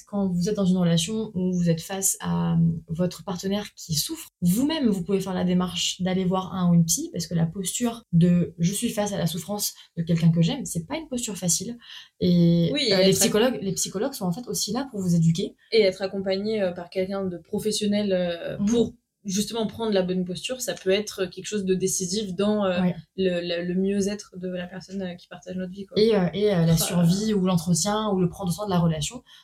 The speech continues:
Speaker 1: Donc franchement, carrément, n'oubliez pas que votre posture de, de proche, d'aidant,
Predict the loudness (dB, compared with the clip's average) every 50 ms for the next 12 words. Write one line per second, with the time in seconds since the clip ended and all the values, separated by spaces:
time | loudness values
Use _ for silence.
0 | _ -2 2 2 2 2 0 -8 -6 -4 -4 -2 2 6 8 8 8 8 6 6
1 | 6 6 8 6 6 4 2 -2 -8 -8 -6 -4 -4 -4 -4 _ _ _ _ -4
2 | 0 0 2 0 0 -2 -4 -4 -4 -4 -4 -6 -2 -2 -2 -2 -2 -4 -4 0
3 | 4 4 4 4 4 2 0 -2 -2 -4 -2 -2 0 2 2 2 2 2 2 2
4 | 2 2 0 -2 0 0 2 4 4 4 4 4 4 2